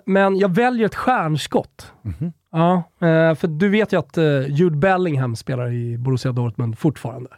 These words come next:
Speaker 2: Det är jag medveten om.
Speaker 1: Eh, och han är ju noll tre från England. Uppenbarligen så är det någonting man pysslar med i Borussia Dortmund, håller på med engelsmän. Så jag väljer en ännu yngre engelsman, eh, som har startat en del och, och spelat i, i Bundesliga i starten. Jamie Bino Gittens,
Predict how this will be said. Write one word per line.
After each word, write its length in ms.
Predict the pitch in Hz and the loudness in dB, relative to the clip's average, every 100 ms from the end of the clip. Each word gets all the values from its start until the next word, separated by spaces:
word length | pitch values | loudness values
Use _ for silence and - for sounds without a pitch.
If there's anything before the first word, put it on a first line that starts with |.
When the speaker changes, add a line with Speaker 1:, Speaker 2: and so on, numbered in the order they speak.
| - | -6
Speaker 2:
Det 60 | |
är 60 | 127 | -2
jag 240 | 151 139 | 0 0
medveten 480 | 131 131 98 92 98 | 0 -2 -2 -8 -12
om. 360 | 87 _ - 156 | -18 _ -4 0
Speaker 1:
Eh, 260 | 151 151 | 2 2
och 220 | - 165 | 2 2
han 160 | 156 180 | 2 4
är 40 | |
ju 60 | 190 | 4
noll 300 | 196 180 135 | 2 0 -2
tre 360 | - 139 135 127 | -2 0 2 0
från 160 | 135 | 2
England. 500 | 147 170 123 135 147 - | 2 2 -2 -6 -12 -4
Uppenbarligen 520 | 175 - 156 175 180 | -4 0 0 2 2
så 100 | 156 | 0
är 100 | 151 | 0
det 80 | 147 | 2
någonting 360 | 160 156 139 127 | 2 0 -2 -2
man 140 | 127 | -4
pysslar 520 | - 196 - - 208 | -2 -2 -2 -2 0
med 260 | 147 117 117 | 0 0 -2
i 60 | |
Borussia 320 | 120 127 120 127 | -2 -2 0 -2
Dortmund, 380 | 113 110 120 | -2 -4 -4
håller 160 | 117 131 | -2 -2
på 100 | 123 | -2
med 120 | 123 | 0
engelsmän. 440 | 135 117 - 139 110 | 0 -2 -2 -2 -2
Så 60 | |
jag 60 | 147 | 0
väljer 360 | 147 190 202 | 2 4 4
en 100 | 185 208 | 2 2
ännu 460 | 277 247 208 262 320 233 | 0 2 4 4 4 4
yngre 360 | 160 151 147 | 2 2 0
engelsman, 680 | 180 190 147 127 147 117 123 - _ - | 0 0 0 -2 -2 -2 -6 -14 _ -10
eh, 220 | 139 131 127 | -6 -6 -4
som 120 | 165 | -4
har 60 | 170 | -4
startat 520 | - 180 143 214 247 | 0 0 0 -2 0
en 100 | 226 | 0
del 260 | 151 135 | 2 2
och, 160 | 139 135 | 2 0
och 200 | 143 143 | 0 -2
spelat 400 | - 151 135 131 | 0 0 0 0
i, 180 | 139 139 | -2 0
i 140 | 160 165 | 2 2
Bundesliga 560 | 151 147 135 147 139 | 4 2 0 0 0
i 60 | 139 | 0
starten. 400 | 151 175 175 120 - - | 0 0 0 -6 -8 -8
Jamie 580 | - 156 226 254 254 240 | 0 2 4 2 2 2
Bino 520 | 190 233 220 220 214 | 2 2 4 2 2
Gittens, 640 | 175 277 _ 127 110 - | 0 0 _ -10 -10 -16